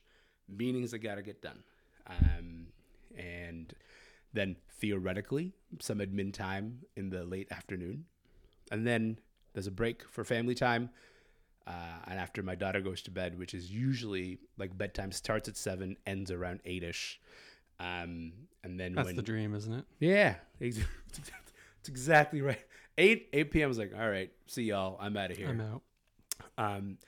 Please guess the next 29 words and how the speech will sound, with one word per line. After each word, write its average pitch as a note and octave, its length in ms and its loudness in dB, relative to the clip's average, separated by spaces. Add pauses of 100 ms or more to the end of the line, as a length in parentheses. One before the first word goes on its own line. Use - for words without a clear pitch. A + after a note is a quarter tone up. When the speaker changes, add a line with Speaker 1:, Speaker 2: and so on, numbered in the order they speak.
(400)
Speaker 1:
I B2 80 10
also, E3 300 8
I C#3+ 80 8
have E3 120 6
a C#3+ 60 2
partner C3+ 280 2
who A2 60 -2
goes A2+ 220 -6
to - 60 -10
sleep - 360 -6 (180)
relatively G#2+ 520 -6
early. G#2+ 360 -4 (380)
Um, E2+ 520 -8
she, G2 880 -6
her G#2+ 120 -4
bedtime G2 460 -6
usually G2+ 420 -4
is, F2+ 80 -10
like, E2+ 160 -12
nine, F2 480 -8
nine E2+ 220 -8
thirty. E2+ 300 -8
She's - 120 -16
like, D#2 180 -12
"All D#2 60 -10
right, G1+ 340 -12
I'm F#2 200 -6
outta C#2 180 -8
here." - 220 -16